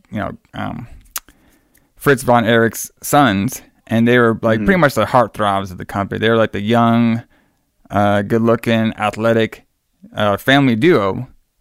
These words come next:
Speaker 1: that, you know, you think, like, okay, you have a promoter, the promoter's putting his sons,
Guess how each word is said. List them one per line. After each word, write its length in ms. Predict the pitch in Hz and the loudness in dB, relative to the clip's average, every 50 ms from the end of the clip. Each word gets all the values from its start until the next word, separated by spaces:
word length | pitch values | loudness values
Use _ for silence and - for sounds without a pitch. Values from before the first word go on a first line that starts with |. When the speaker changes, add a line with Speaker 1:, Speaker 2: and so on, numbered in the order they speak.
| - | -8
Speaker 1:
that, 380 | - 107 113 110 107 107 104 - - | -2 0 2 4 4 2 0 0 -2
you 100 | 180 180 | 0 2
know, 220 | 151 127 123 123 | 4 4 4 2
you 200 | 90 165 196 202 | 2 0 0 0
think, 240 | 190 - 214 214 180 | 0 0 -2 0 2
like, 140 | 175 147 147 | 2 4 4
okay, 400 | 156 151 - 139 120 123 123 123 - - _ _ _ _ - | 4 2 2 2 2 2 2 -2 -6 -14 _ _ _ _ -2
you 80 | 131 | 0
have 80 | 139 139 | 0 0
a 60 | 131 | 0
promoter, 480 | - - 123 120 123 131 143 143 143 139 | -2 -2 0 2 4 4 4 4 4 2
the 80 | 127 117 | 2 0
promoter's 400 | - 143 135 131 127 127 123 - | 0 0 0 2 2 0 0 -2
putting 220 | - 127 123 117 | -2 -2 0 0
his 200 | 107 107 107 - | -2 -4 -4 -2
sons, 540 | - 143 139 139 139 139 139 139 147 - | 0 2 2 2 2 0 -2 -4 -8 -12